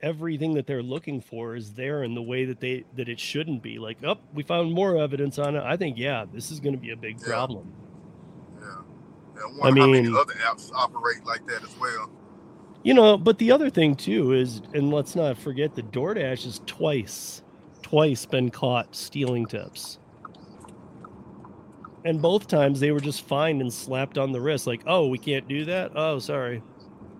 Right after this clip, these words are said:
Speaker 1: Like,
Speaker 2: Ooh.
Speaker 1: you know, like, these were big charges. Like, they got caught in court.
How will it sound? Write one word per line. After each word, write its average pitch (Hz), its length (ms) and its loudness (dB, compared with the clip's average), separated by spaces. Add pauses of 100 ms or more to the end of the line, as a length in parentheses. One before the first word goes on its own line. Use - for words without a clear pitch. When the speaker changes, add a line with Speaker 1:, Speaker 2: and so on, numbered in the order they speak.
(480)
Speaker 1:
Like, 160 120 -2
Speaker 2:
Ooh. - 160 -10 (1040)
Speaker 1:
you 156 100 -2
know, 175 220 4
like, 151 240 2
these 208 220 -4
were 285 120 -2
big 151 300 0
charges. 175 500 -2
Like, 110 140 -6
they 156 260 0
got 160 260 0
caught 151 280 0
in 151 60 -4
court. 160 400 -2